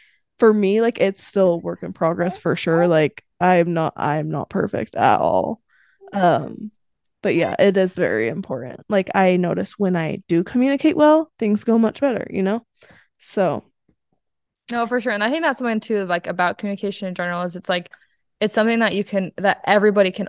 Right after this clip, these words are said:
Speaker 2: always be working on. Like, it's not
Speaker 1: Right.
Speaker 2: something that, like,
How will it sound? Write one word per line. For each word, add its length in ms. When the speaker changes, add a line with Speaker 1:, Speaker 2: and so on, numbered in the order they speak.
Speaker 2:
always 340
be 180
working 360
on. 200
Like, 180
it's 160
not 220
Speaker 1:
Right. 60
Speaker 2:
something 340
that, 140
like, 360